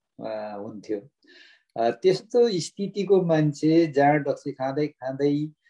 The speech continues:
अ, हिँड्ने मान्छे एकैचोटि, अ, माङसेबुङमा पुगेर यो धर्ममा, अ,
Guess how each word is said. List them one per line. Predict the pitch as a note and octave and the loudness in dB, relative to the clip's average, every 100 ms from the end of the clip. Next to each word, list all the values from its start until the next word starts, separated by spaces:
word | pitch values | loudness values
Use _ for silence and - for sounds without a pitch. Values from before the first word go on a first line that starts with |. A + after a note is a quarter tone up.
| _ _ _ | _ _ _
अ, | B2 A#2+ A#2+ | -2 0 0
हिँड्ने | A2+ A2+ C#3 D3 | -4 -4 0 0
मान्छे | C#3 C3+ B2+ - C#3+ D3 | 0 -2 -4 -4 0 2
एकैचोटि, | C#3+ C#3 F3 E3+ E3 C#3+ C#3 C#3+ - _ _ - | 0 -2 -2 -2 -2 -4 -4 -6 -8 _ _ -8
अ, | B2+ B2 | -4 -2
माङसेबुङमा | C3+ D3 C#3+ C#3+ C3+ C3 C3+ C3 | 0 0 0 -2 -2 -6 -4 -6
पुगेर | - B2 B2 B2 B2+ C3 C3+ - - | -6 -6 0 0 2 2 0 -4 -8
यो | B2 F3+ | 0 0
धर्ममा, | A#2 A2 A#2 C3 C3+ C3 - _ - | 0 -8 -8 -8 -4 -6 -6 _ -10
अ, | A#2 A2+ A2+ | -8 -8 -10